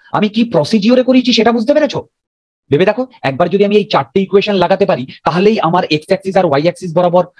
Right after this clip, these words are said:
basic idea থাকলেই আমি বাকি সবকিছু calculate করতে পারবো কি পারবো না? হ্যালো,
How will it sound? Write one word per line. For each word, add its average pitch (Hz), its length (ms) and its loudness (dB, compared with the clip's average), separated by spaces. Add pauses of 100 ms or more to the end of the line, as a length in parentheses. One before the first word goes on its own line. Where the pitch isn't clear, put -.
(140)
basic 135 340 -2
idea 131 340 0
থাকলেই 175 360 0
আমি 165 240 -4 (200)
বাকি 127 220 -4
সবকিছু 156 340 -4
calculate 131 340 0
করতে 151 200 -2
পারবো 123 240 -2
কি 180 100 -4
পারবো 151 220 -2
না? 98 100 -6 (1800)
হ্যালো, 107 460 -2